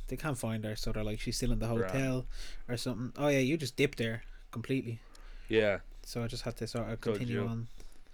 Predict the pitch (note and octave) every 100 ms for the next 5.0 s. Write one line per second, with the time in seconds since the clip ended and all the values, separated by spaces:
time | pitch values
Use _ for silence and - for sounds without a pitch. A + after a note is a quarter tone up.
0 | - - - - - A2+ A2 A2+ A2+ A#2
1 | - - - - A#2 A2 G#2 A#2+ A#2 -
2 | - - B2+ B2+ B2 C#3 D3+ G3 - C3
3 | C#3 - B2+ A#2+ - - - A#2+ A2+ G#2+
4 | G2+ G#2 - - - - G#2+ G2+ -